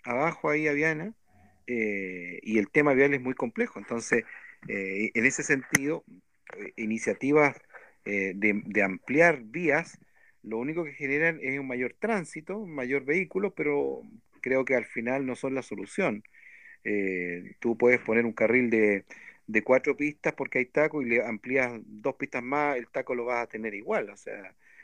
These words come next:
el parque automotriz es enorme y, y lo que nosotros, y creo que lo que siempre hay que potenciar es el transporte público más que el transporte privado.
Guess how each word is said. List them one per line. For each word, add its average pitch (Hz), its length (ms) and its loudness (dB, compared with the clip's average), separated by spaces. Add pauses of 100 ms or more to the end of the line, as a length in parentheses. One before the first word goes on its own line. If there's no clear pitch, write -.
(160)
el 104 140 -6
parque 120 360 0
automotriz 110 720 -4
es 98 280 -4
enorme 131 560 4
y, 101 340 -4
y - 20 -6
lo 98 180 2
que 95 240 -2
nosotros, 113 540 0 (420)
y 104 120 -2
creo 117 200 8
que 101 100 2
lo 92 100 2
que 87 80 -2
siempre 127 280 2
hay 120 40 0
que - 100 -2
potenciar 107 680 2
es 117 320 0
el 101 100 -6
transporte - 480 -2
público 180 540 4
más 135 160 -2
que - 80 -6
el - 80 -10
transporte - 400 -4
privado. 175 420 0